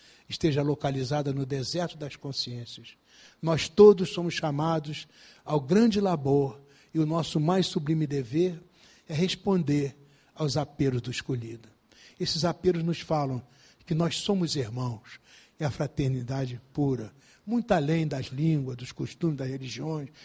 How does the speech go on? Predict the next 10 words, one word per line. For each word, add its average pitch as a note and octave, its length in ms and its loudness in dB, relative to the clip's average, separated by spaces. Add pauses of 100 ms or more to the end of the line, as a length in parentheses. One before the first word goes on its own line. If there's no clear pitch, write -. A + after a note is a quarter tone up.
(100)
das C#3 240 -4
raças, D3+ 200 -4
da - 160 -8
língua. E3 180 2 (280)
Nós G3 260 0
somos F#3 360 4
irmãos. C3 440 0 (480)
Estamos F3+ 480 4
aqui F3 480 0 (260)
para D3 340 2